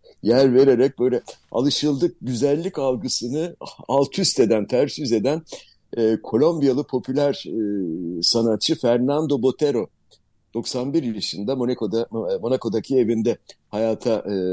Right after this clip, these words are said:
veda etti. E, Kolombiya, e, Cumhurbaşkanı Gustavo Petro, e, sosyal medya platformu X'te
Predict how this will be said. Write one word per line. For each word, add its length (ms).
veda 340
etti. 420
E, 320
Kolombiya, 540
e, 460
Cumhurbaşkanı 920
Gustavo 500
Petro, 460
e, 360
sosyal 540
medya 340
platformu 720
X'te 640